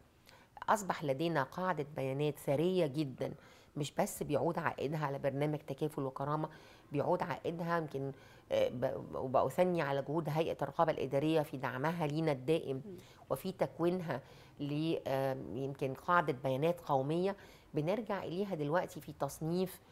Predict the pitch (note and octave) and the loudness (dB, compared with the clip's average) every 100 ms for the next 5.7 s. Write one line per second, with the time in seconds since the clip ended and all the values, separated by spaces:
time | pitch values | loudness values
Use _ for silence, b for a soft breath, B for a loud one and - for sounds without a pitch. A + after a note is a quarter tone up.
0 | B B - C#3 F3+ F3+ D#3+ C#3+ - C3+ | B B -6 6 8 8 4 -2 -2 2
1 | D#3 F3+ - C3 - E3 C#3 C3+ C3+ - | 2 2 -2 -6 -6 -4 -4 -4 -4 -2
2 | C#3+ F3+ F#3+ - D3 D#3+ D3 D#3+ D#3+ D3 | -2 -2 -2 0 2 2 2 0 0 0
3 | C3+ D3+ E3 D3 - C#3 B2+ B2+ - F3 | 0 2 2 0 -2 -4 -4 -6 -4 -2
4 | E3 - C#3+ C3 C3+ C3 C#3 E3 E3 B | -2 -4 -4 -2 -2 0 2 0 0 B
5 | B B - D#3+ F3 F#3 | B B -4 2 2 2